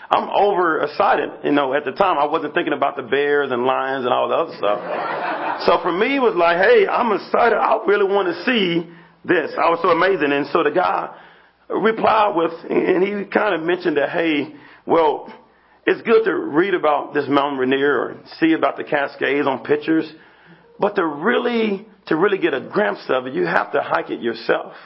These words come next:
A-, and I think as he was saying that, it had me thinking of that hiking it myself, I was able to see so many other beautiful things that he's able to see on his different hiking adventure.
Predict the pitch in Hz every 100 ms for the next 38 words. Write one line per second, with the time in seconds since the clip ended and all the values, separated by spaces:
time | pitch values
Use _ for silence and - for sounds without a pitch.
0 | - _ _ _ _ _ _ _ _ _
1 | _ _ - - - - 175 - - 185
2 | - - 233 170 - 151 151 147 185 139
3 | - 185 202 151 131 127 - - 156 170
4 | 180 151 151 170 180 160 123 117 117 120
5 | - - - - 131 131 - - - -
6 | 196 190 135 131 127 - 170 151 - 143
7 | 127 135 120 120 - 156 127 120 117 -
8 | _ _ _ _ - - 196 196 190 165
9 | 123 147 123 120 - 170 - 127 - 147
10 | 135 123 117 143 135 120 107 110 - 117
11 | 107 110 107 107 110 107 - - _ 120
12 | 117 110 110 110 - 104 95 135 - -
13 | -